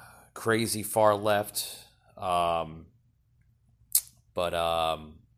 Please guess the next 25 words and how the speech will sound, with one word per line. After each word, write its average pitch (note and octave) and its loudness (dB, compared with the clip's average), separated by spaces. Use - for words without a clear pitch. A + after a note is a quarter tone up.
other A#2 0
than A#2 0
that, B2+ 0
welcome G#2 -2
to A2+ -10
today, A2+ -2
today's A2 -4
show. A2 -4
Uh, F2+ -4
welcome F#2+ -10
to - -18
today's G2 -10
show. G1+ -10
Uh, - -10
today D3 4
I'm B2+ 2
doing B2+ 0
my A#2 2
show, A#2 2
uh, E2+ 2
from G#2 -8
Florida. A#2+ 0
I'm G2 -2
actually, A2 -4
uh, G2+ 2